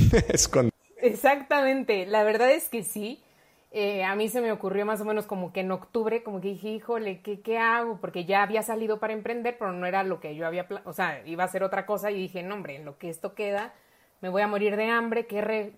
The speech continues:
Speaker 2: qué puedo vender en Navidad?". Pues se me ocurrió el juego de mesa, este, salió en una caja de pizza, la verdad, lo, eso será otra historia, pero, pero de ahí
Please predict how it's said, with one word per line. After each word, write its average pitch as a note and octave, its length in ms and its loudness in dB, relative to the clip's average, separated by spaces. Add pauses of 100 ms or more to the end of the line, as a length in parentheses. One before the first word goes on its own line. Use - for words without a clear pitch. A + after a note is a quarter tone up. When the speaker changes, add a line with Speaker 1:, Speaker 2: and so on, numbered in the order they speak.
Speaker 2:
qué A#3+ 120 2
puedo B3 240 6
vender A3 320 0
en A3+ 100 -2
Navidad?". G#3+ 520 2
Pues F3 120 -12
se F3+ 60 -10
me F3 100 -8
ocurrió F3+ 240 -4
el G3 80 -4
juego A3+ 200 0
de B3+ 100 0
mesa, C4+ 340 -2 (560)
este, F3+ 520 -6
salió F#3+ 280 0
en A3+ 60 0
una A#3 240 0
caja G#3+ 280 0
de G3 120 2
pizza, C4+ 480 -4 (760)
la G3 160 0
verdad, G#3+ 440 2 (180)
lo, G3+ 260 -2
eso A3 280 -2
será G3+ 260 2
otra G#3+ 160 0
historia, G#3+ 480 -2 (240)
pero, G#3 640 2
pero G#3+ 240 2
de G#3+ 120 4
ahí C4 440 0